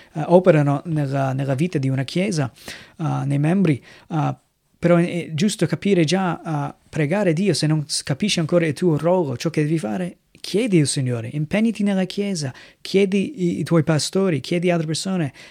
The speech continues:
come ti vedono, come, eh, Dio ti ha fatto, cosa dovresti fare, e, e inizi-, si inizia a, a impegnarsi, fare delle cose, chiedere guida da-, dai tuoi pastori,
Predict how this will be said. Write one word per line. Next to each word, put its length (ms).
come 280
ti 120
vedono, 460
come, 560
eh, 420
Dio 300
ti 140
ha 60
fatto, 440
cosa 240
dovresti 440
fare, 460
e, 140
e 360
inizi-, 480
si 180
inizia 480
a, 320
a 180
impegnarsi, 720
fare 240
delle 200
cose, 420
chiedere 680
guida 440
da-, 140
dai 140
tuoi 180
pastori, 600